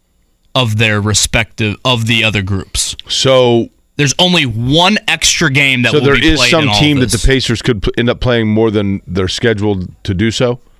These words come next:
Speaker 1: Every team in the league but two will play eighty-two games this season. The two teams that make the championship game of this in-, in-season tournament, they will play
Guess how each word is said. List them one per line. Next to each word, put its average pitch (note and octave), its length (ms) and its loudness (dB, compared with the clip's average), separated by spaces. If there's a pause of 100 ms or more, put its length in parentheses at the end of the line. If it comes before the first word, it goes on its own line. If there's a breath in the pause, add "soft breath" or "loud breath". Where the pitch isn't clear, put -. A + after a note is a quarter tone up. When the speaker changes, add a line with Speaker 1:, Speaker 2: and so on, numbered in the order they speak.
(1080 soft breath)
Speaker 1:
Every E3+ 320 0
team F3+ 300 0
in E3+ 60 0
the D3+ 80 2
league C3+ 320 0
but A#2 180 -4
two C3+ 220 0
will A2+ 120 0
play A2 220 0
eighty-two A2 400 -2
games G2+ 260 0
this G2 140 -2
season. F#2+ 360 -4
The G#2+ 100 -2
two D#3+ 200 -2
teams D#3 280 0
that B2+ 100 -2
make B2+ 200 -2
the A2 100 -2
championship C#3 580 -2
game B2+ 260 0
of A#2+ 60 -2
this A#2 160 0
in-, A#2+ 140 -2
in-season B2+ 500 -2
tournament, C3+ 420 0
they C3+ 280 0
will C#3 120 0
play B2+ 340 0